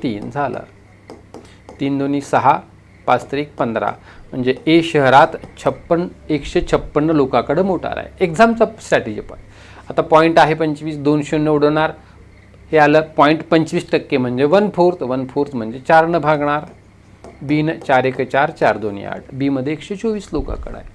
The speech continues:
आणि सी शहरात तर तीनशे लोकांकडे आहे. हा जो डिफरन्स असतो, तर एक्झाममध्ये पडतो. हा एक्झाम, हा जो आहे फरक, तो आपल्याला वेळेमध्ये पडतोय आणि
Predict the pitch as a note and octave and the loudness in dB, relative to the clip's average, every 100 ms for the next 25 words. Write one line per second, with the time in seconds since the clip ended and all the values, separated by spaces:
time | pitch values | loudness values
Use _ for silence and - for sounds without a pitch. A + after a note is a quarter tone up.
0 | - - - - D3 C#3 C#3 - G3+ - | -18 -18 -20 -10 -4 -4 -4 0 0 2
1 | D3+ B2+ A#2+ - E3+ F#3 A3 G#3+ - E3+ | 0 4 2 0 -6 -4 -4 -4 -4 -6
2 | D3+ - C3 B2+ B2+ - - - - - | -6 -8 -10 -10 -10 -14 -20 -20 -20 -20
3 | - - - - _ - - - - - | -20 -20 -20 -20 _ -20 -20 -20 -20 -20
4 | - - - - - - - - - - | -20 -20 -20 -20 -20 -20 -20 -20 -20 -20
5 | - - - - - B3 C4 D#4 A#3+ - | -20 -20 -20 -8 6 6 8 6 4 4
6 | A3 G3+ F3 C#3 - D#3+ A3+ F#3 D#3+ C#3+ | 4 6 6 4 2 2 4 4 2 2
7 | G3+ A#3+ C4 A3 G3 B2+ G#2+ F#2+ - F#3+ | 2 4 6 8 8 6 2 -4 0 4
8 | G3 B2 C3+ F3+ G#3 - - - C#3 F#3 | 4 2 2 2 2 -10 -20 0 6 6
9 | A3 F#3+ C#3+ D#3 - D#3 D3+ C3 - D#3+ | 10 10 10 6 0 2 4 2 0 2
10 | C#3+ C#3+ E3+ F#3+ A#2+ G#2+ B2+ D3+ G#3+ A#3+ | 4 4 4 4 0 -2 4 8 8 8
11 | A#3+ A#3 C#3+ - G#2+ - - - - - | 8 6 4 2 -6 -8 -16 -20 -20 -6